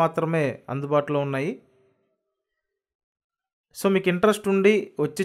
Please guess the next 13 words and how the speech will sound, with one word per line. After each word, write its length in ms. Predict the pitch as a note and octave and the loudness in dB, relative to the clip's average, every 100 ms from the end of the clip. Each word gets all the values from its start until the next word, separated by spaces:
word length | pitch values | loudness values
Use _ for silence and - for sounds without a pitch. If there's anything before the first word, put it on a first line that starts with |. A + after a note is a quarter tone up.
| G3 | -2
చూడాలి 380 | F3 F3+ F#3 F#3 E3 | 2 4 6 4 2
అనుకుంటే 440 | D#3+ E3 D#3 F3+ D3 - - | -2 -4 0 0 0 -2 -14
స్క్రీన్ 320 | - D#3+ E3 F3 | -6 -2 0 0
మీద 80 | E3+ E3 | -2 0
కాంటాక్ట్ 400 | D#3 D3+ D#3+ D#3 D#3 | 0 2 2 2 -2
నెంబర్స్ 280 | D3+ C#3+ D3 | -4 -4 -4
ఉన్నాయి, 220 | E3+ C4 - _ _ _ _ _ _ - | -4 -6 -10 _ _ _ _ _ _ -6
ఆ 40 | C3+ C#3 | -4 -2
నెంబర్స్కి 460 | D3+ D3 - D3+ B2+ A2 C3 | -2 -2 -4 -2 -2 -4 -4
కాంటాక్ట్ 380 | C3+ C3+ C#3 - | -2 0 -2 -4
చేయండి. 300 | C3+ C#3+ B3 - _ _ _ _ _ _ _ _ _ _ _ _ - | -4 -4 -6 -8 _ _ _ _ _ _ _ _ _ _ _ _ -10
And 100 | D3 D#3+ | -6 -2
ఇక్కడ 180 | D#3+ | 2